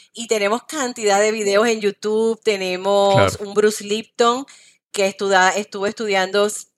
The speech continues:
Speaker 1: un montón de años lo que es la parte de las células, la epigenética conductual. No, porque, porque mucha gente me dice, "No, como mi papá es así y mi abuelo era así, yo soy así". Y está comprobado que no.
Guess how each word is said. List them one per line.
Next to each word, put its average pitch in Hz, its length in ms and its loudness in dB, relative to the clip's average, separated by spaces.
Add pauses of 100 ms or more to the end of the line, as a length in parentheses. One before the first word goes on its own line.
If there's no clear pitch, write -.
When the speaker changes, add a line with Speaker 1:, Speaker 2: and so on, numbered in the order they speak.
(200)
Speaker 1:
un 185 80 -16
montón 208 300 -6
de 208 100 0
años 190 320 0
lo 196 100 0
que 185 280 -6
es 196 80 -10
la 196 100 0
parte 185 320 -2
de 196 100 0
las 175 180 -6
células, 214 640 0
la 185 60 -2
epigenética 185 640 -6
conductual. 196 920 -2 (320)
No, 320 160 2
porque, 254 340 0
porque 208 220 -6
mucha 202 220 -6
gente 240 160 -4
me 240 80 -2
dice, 247 160 -4
"No, 285 100 0
como 330 240 0
mi 240 80 0
papá 208 260 2
es 254 80 -4
así 285 540 -6
y 262 60 -12
mi 240 80 -2
abuelo 214 280 2
era 262 120 2
así, 294 180 -6
yo 214 160 0
soy 214 160 -2
así". 208 380 -6
Y 196 80 -6
está 185 180 -6
comprobado 220 540 0
que 240 160 -6
no. 220 160 -8